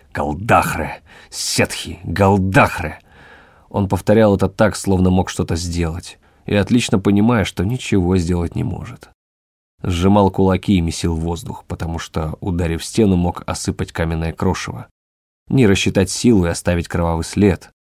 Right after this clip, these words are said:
И тогда похитители догадались бы, поняли, что Ненталь жив. Буря в душе поднималась,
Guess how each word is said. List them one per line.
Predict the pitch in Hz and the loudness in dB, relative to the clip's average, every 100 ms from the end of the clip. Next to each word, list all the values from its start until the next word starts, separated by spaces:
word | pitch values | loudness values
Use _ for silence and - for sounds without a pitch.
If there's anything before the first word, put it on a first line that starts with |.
| _ _ _ _ | _ _ _ _
И | - | -8
тогда | 95 85 92 | -2 0 2
похитители | 95 90 95 92 101 92 90 | 2 0 -2 -2 -2 0 0
догадались | 80 87 90 85 98 87 82 - | 0 -2 -2 2 2 2 -2 -6
бы, | - - _ _ _ _ _ _ | -10 -12 _ _ _ _ _ _
поняли, | 117 120 92 82 | 2 4 4 2
что | 80 - | -4 -2
Ненталь | 85 87 87 87 82 | -2 0 0 0 0
жив. | 92 92 73 - - _ _ _ _ _ _ _ - | 2 2 0 -12 -20 _ _ _ _ _ _ _ -6
Буря | - 90 110 123 113 | 0 4 6 6 4
в | |
душе | 95 101 - - 113 | 2 -2 -2 -2 -2
поднималась, | 98 95 90 95 92 92 87 87 - - | 0 -2 0 0 2 2 0 -4 -8 -14